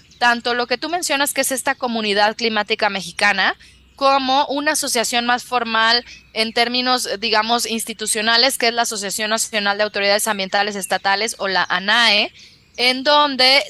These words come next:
todos los secretarios de medio ambiente de los gobiernos estatales y los procuradores de protección al ambiente participan. Y todos ellos hemos sido,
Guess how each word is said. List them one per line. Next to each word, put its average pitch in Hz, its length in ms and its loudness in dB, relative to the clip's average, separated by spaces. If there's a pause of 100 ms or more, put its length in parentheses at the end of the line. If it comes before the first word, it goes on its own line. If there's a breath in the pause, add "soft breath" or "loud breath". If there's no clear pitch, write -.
(100)
todos 302 340 2
los 302 140 -6
secretarios 233 560 0
de 240 80 -4
medio 226 240 -2
ambiente 226 400 -2
de 233 80 2
los 208 160 -4
gobiernos 208 340 -2
estatales 226 800 2
y 233 100 -2
los 208 120 -2
procuradores 226 960 2 (380 loud breath)
de 208 100 -2
protección 208 480 -2
al 233 100 2
ambiente 220 380 0
participan. 220 880 -2 (300 soft breath)
Y 262 220 0
todos 311 420 2
ellos 269 300 0
hemos 269 200 -4
sido, 262 260 -2